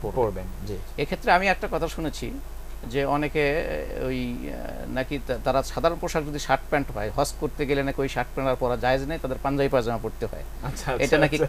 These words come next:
Speaker 1: কোনো একজন, একজন, একজন আমাদের দেশে একজন মন্ত্রী একবার, মানে এখনো মন্ত্রী না, সাবেক এক মন্ত্রী,
Speaker 2: আচ্ছা,
Speaker 1: তার ওয়াইফ
Speaker 2: আচ্ছা।
Speaker 1: তাকে এরকম পরামর্শ দিয়েছিল। তো যাই হোক, আমার কাছে মনে হয় যে স্বাভাবিক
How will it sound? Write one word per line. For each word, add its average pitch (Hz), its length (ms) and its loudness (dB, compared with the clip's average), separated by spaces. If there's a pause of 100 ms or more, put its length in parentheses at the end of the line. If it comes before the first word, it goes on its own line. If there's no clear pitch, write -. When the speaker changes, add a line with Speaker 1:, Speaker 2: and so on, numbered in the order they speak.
(120)
Speaker 1:
কোনো 143 160 2
একজন, 131 340 0
একজন, 135 340 -2 (200)
একজন 123 380 -2
আমাদের 120 380 -4
দেশে 127 180 -4
একজন 117 160 -2
মন্ত্রী 139 340 0
একবার, 117 220 2 (120)
মানে 120 240 -4
এখনো 135 240 0
মন্ত্রী 135 260 0
না, 131 120 2
সাবেক 123 280 2
এক 123 140 0
মন্ত্রী, 120 300 -4
Speaker 2:
আচ্ছা, 120 180 2
Speaker 1:
তার 120 80 -2
ওয়াইফ 117 160 0
Speaker 2:
আচ্ছা। 117 120 0
Speaker 1:
তাকে 117 160 2
এরকম 131 200 0
পরামর্শ 120 300 0 (100)
দিয়েছিল। 101 280 -6 (560)
তো 127 60 -6
যাই 156 200 6
হোক, 185 140 4
আমার 151 240 2
কাছে 175 220 -2
মনে 160 180 0
হয় 185 120 -2
যে 185 60 -6
স্বাভাবিক 156 480 2